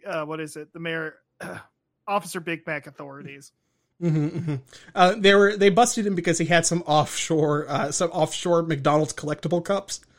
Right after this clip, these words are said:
Speaker 1: <laughs> Yeah, he was keeping them in a locker under the ocean.
Speaker 2: Yep. Uh, he, he forgot to
Speaker 1: Oh,
Speaker 2: pay his
Speaker 1: man.
Speaker 2: taxes on those.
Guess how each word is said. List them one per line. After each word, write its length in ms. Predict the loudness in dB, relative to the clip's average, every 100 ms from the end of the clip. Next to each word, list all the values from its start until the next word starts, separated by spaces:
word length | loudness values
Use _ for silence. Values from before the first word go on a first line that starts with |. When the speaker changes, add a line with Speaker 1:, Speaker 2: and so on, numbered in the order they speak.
| _ -20 _ 0
Speaker 1:
<laughs> 240 | 2 2 2 0 -4
Yeah, 260 | -4 0 0
he 100 | 0
was 140 | -4
keeping 340 | -8 -10 -10 -8
them 160 | -8
in 60 | -4
a 60 | -6
locker 400 | -2 -4 -4 -12
under 180 | -10 -12
the 180 | -10
ocean. 420 | -12 -12 -16 -20 -20 _ -8
Speaker 2:
Yep. 320 | -2 -2 -4 -14 -20 _ -20 -20 _ _ _ -2
Uh, 180 | 2 2
he, 160 | 0
he 140 | -2 -4
forgot 240 | 4 6
to 60 | 6
Speaker 1:
Oh, 20 |
Speaker 2:
pay 60 | 4
his 100 | 4
Speaker 1:
man. 60 |
Speaker 2:
taxes 300 | 2 0 0 -4
on 100 | -4
those. 280 | -6 -8